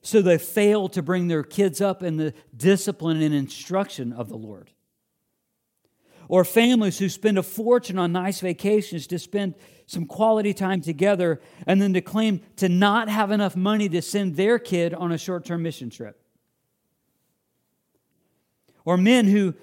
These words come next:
who abdicate, they give away their God-given responsibility to be the spiritual leaders of the home,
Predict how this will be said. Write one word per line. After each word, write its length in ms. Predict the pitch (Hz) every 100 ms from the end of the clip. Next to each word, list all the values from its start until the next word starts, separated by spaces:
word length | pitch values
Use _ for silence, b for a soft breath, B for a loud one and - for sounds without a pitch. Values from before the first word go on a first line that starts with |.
| _
who 140 | 214
abdicate, 560 | 190 202 185 175 185 170
they 80 | 175
give 260 | 139 226
away 260 | 226 233 220
their 120 | 190
God-given 500 | 156 190 196 190 196
responsibility 800 | 202 175 - 185 180 175 196 196 190
to 120 | 190
be 100 | 175
the 140 | 165
spiritual 440 | - - 202 196 180
leaders 300 | 180 175 156
of 100 | 156
the 100 | 156
home, 320 | 185 170